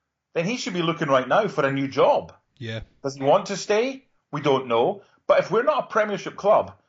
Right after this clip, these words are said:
Speaker 1: there is a break in his contract, a clause that stipulates that he can leave, the, the two parties can, can agree to, to go their separate ways. So is, does he have to wait?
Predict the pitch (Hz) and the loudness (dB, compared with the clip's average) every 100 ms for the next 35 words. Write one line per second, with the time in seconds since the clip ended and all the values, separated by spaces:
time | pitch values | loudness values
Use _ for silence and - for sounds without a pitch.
0 | _ _ 143 151 185 226 139 147 160 165 | _ _ 2 2 2 -2 2 0 2 -4
1 | 139 160 185 - - - 143 127 120 139 | -2 -2 -4 -16 -20 0 0 4 2 2
2 | 156 - 139 120 165 151 131 - - 131 | -4 -6 2 2 2 -4 -12 -8 -8 -6
3 | 160 135 123 127 - 135 135 _ _ _ | -2 0 0 -2 2 2 2 _ _ _
4 | 156 170 220 180 127 135 131 123 123 123 | -6 -4 -4 0 0 0 -2 0 0 0
5 | 127 - 151 139 113 113 131 127 - 131 | -8 -4 -2 2 2 2 -6 -6 -2 -2
6 | 131 - _ _ _ - 147 139 139 135 | -2 -12 _ _ _ -4 -2 -2 -4 -4
7 | 143 156 156 160 151 143 _ - 151 160 | -4 -4 0 2 2 -2 _ -10 0 2
8 | 156 - 180 180 185 139 220 247 98 90 | 2 2 2 2 -2 0 0 0 -4 -12
9 | _ _ _ - 196 185 - _ _ _ | _ _ _ 0 4 4 2 _ _ _
10 | _ _ _ _ 160 160 - 165 156 - | _ _ _ _ -4 -4 -4 -2 -2 -2
11 | 262 269 285 - 151 131 95 - - | 0 2 2 0 0 0 -2 -10 -20